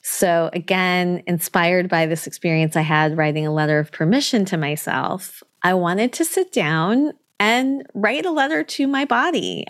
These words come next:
honoring it and making a commitment for how I wanna be in this chapter. So I'm gonna close this, um, episode out with the letter I wrote to my body. But before I do that,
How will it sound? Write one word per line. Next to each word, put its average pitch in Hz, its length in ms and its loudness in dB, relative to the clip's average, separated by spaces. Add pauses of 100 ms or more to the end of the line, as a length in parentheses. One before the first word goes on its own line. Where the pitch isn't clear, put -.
honoring 214 480 2
it 165 360 2 (440)
and 196 160 4
making 190 340 2
a 180 80 0
commitment 190 560 0
for 160 140 0
how 160 220 0
I 160 100 4
wanna 156 260 2
be 151 440 0
in 147 100 -2
this - 180 -8
chapter. - 580 -6 (600)
So - 260 -2
I'm 254 160 0
gonna 311 180 0
close 254 600 0
this, - 500 -4
um, 185 280 2
episode 185 520 -2
out 165 540 2
with 196 420 0 (240)
the 190 140 0
letter 175 300 2
I 170 100 2
wrote 156 500 0
to - 140 -6
my 247 140 2
body. 156 560 0
But - 180 -2
before 208 320 0
I 240 100 2
do 226 220 -2
that, 175 440 0